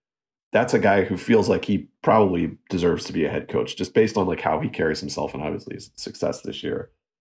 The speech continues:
But I felt it was really weird. Like, yeah, it's great that Caldwell's back in the league and, you know, that Frank Reich hired him, but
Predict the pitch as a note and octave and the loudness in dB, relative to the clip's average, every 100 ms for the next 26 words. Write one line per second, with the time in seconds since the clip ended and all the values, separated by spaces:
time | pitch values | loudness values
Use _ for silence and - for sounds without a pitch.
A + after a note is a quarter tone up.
0 | _ F#2+ - C3 C3 F3+ C#3 C3+ - - | _ 2 4 2 4 4 6 4 2 2
1 | A#2 A#2+ G#2+ E2 B1+ - D#2 - - _ | 4 6 6 4 2 0 -4 -4 -18 _
2 | _ _ - A#2+ E2+ - - F2 A2 - | _ _ 4 4 4 -2 2 4 4 4
3 | - D#2 - _ _ _ _ _ _ - | -2 -2 -6 _ _ _ _ _ _ 0
4 | F#2 E2+ D#2+ - E2+ F2 E2 D2+ F#2 C3 | 2 2 0 2 2 2 0 2 6 8
5 | A2 E2+ D#2+ D#2 - F2 E2 D#2+ - F2+ | 6 2 -4 -6 -6 -2 0 0 0 -2
6 | E2 E2+ E2 - F2 E2+ D#2 C#2+ C#2 | 0 -2 0 0 0 0 -4 -6 -8